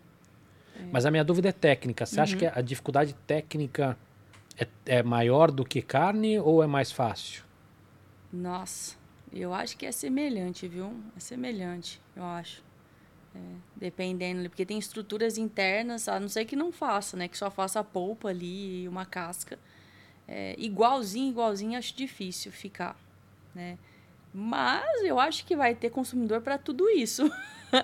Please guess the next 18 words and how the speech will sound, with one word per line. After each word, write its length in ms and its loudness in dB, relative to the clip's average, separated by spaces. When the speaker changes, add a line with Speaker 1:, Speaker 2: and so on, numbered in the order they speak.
Speaker 2:
É. 380 8
Speaker 1:
Eu 80 12
acredito 580 4
muito 380 6
que 100 -4
tem 200 0
consumidor 480 0
pra 160 2
tudo 360 0
isso. 360 0
Speaker 2:
É, 220 2
é 40 -6
Speaker 1:
É. 20 -2
Speaker 2:
quase 420 2
Star 220 4
Trek, 400 6
né? 160 2
De 260 -2